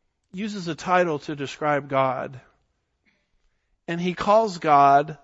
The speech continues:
the God of all comfort. All meaning God is capable of comforting the human heart regardless of the distress, even the, the very worst distress a person can receive,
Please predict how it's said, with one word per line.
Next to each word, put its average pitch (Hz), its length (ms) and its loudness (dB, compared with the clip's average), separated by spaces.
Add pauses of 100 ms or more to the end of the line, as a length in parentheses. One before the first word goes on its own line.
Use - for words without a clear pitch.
the 160 180 -8
God 156 300 2
of 143 120 -4
all 139 160 0
comfort. 135 520 -14 (1500)
All 196 380 6
meaning 156 640 -6 (300)
God 185 400 6
is 165 180 -8
capable 147 840 0 (220)
of 147 180 -6
comforting 175 560 -6
the 147 100 -10
human 165 340 -8
heart 139 540 0 (280)
regardless 175 760 2
of 151 120 -6
the 143 140 -4
distress, 139 1000 -4 (320)
even 175 320 -2
the, 151 260 2
the 160 100 -4
very 165 240 0
worst 185 480 0
distress 151 520 -2
a 143 40 -6
person 151 440 -8
can 139 420 -12 (720)
receive, 151 920 -4